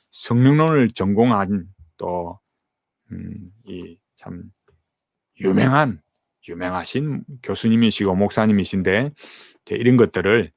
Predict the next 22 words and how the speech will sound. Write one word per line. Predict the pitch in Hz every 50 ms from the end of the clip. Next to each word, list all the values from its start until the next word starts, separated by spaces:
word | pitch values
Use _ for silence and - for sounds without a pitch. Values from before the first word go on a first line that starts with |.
| _ _ _ _ _ _ _ -
우리가 | - - 87 85 82 -
좀 | - 101 92 87 87 -
주의 | - 98 104 107 113
깊게 | 127 127 123 - 98
볼 | - 90 85 82
필요가 | - - - 104 101 90 85
있겠다. | 78 - - 98 85 - 85 82 82 78 - - _ -
그래서 | - 104 98 - - 98 90 87 85 _ - - - _ _ -
우리가 | 101 101 101 95
참 | - - 104 101 101
신앙에 | - - - 107 110 117 120 123 120 117 120
있어서 | 120 110 - 113 104 - - 113 113
하나님 | 101 123 127 123 120 117 113
앞에, | 110 - - 107 107 113 117 107 92 87 - _ _ _ _ _ _ _ _ _ -
아, | - 87 90
올바른 | 92 95 95 90 101 101 107 110 110
길을 | 110 98 101 95 87
갈 | - 101 113
수 | 110 - 104
있도록 | 80 - - 101 101 95 90 92 _ _ _ _ _ _ _
함께 | - - 143 165 156 - 113 85
기도하고, | - 117 110 - 90 82 85 98 92 87 85 80 80